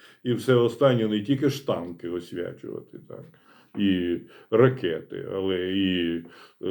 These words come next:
оце все, е, так, теж освячено, і пенсійний фонд освячений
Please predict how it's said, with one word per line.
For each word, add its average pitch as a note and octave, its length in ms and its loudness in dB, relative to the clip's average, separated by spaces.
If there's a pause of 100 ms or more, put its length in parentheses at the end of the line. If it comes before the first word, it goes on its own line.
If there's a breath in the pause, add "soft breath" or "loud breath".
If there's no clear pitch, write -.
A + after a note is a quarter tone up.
(220)
оце A2 340 6
все, F#2+ 680 0 (320)
е, G2+ 260 -8 (120)
так, A2 380 -2 (120)
теж C3+ 300 6
освячено, C3+ 760 2
і A#2 80 0
пенсійний E3 720 4
фонд D3+ 580 4
освячений C3+ 1080 -2